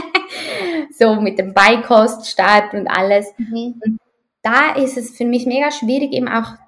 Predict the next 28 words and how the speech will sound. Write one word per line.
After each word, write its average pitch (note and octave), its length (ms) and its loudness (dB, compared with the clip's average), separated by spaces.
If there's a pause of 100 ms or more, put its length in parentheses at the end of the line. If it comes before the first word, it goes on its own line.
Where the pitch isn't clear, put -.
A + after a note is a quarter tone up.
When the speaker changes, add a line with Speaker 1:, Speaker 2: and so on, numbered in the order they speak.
(200)
Speaker 1:
Vertrauen A#3 520 0
zu B3+ 100 -8
schenken, B3+ 300 -2
dass - 140 -6
er's - 160 -14
gut C#4+ 200 -4
machen F#3 340 -6
wird. E3 240 -6 (460)
Weißt A3 200 -4
du, D4+ 40 0
es D4+ 100 -8
gibt - 180 -2
so, A3+ 180 0 (160)
ich - 100 -20
kann C4 180 0
jetzt A#3+ 140 -6
kein B3 240 -2
konkretes A#3+ 920 2
Beispiel G#3+ 440 0
nennen, G3+ 360 -2
was F3+ 200 -4
so F3 80 -8
mega, E3+ 560 -4 (340)
ähm, E3+ 600 0 (340)
einleuchtet, F#3+ 680 4
aber G3 280 2 (240)
es A3+ 100 -10
gibt C4 220 -8